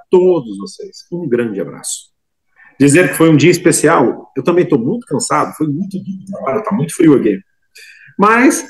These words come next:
um dia mais estamos aqui. Queria desejar a Antônio Madalena uma boa noite.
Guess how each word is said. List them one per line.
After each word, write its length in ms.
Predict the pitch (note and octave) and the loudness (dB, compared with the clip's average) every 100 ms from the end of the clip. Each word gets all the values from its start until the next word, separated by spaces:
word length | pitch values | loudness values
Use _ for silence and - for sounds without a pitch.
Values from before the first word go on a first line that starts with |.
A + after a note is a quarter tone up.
| - | 0
um 160 | F#3+ A3 | 2 4
dia 220 | F#3 G3 | 4 4
mais 260 | C#3 C3+ C3 | 4 2 0
estamos 380 | B2+ A2+ A2 | -2 -4 -2
aqui. 280 | G#2+ - - _ _ - | -4 -6 -20 _ _ 0
Queria 220 | C3 D3 | 4 4
desejar 580 | C#3 C3+ C3 B2 D3 C3+ | 4 4 4 4 4 4
a 160 | A2+ A2+ | 2 0
Antônio 260 | G#2+ C3 | 0 0
Madalena 400 | B2+ A#2+ B2+ C3 | 2 2 0 0
uma 160 | A2+ G#2 | -2 -2
boa 180 | A#2+ A#2+ | 0 2
noite. 440 | C3+ D3+ D3 | 2 2 0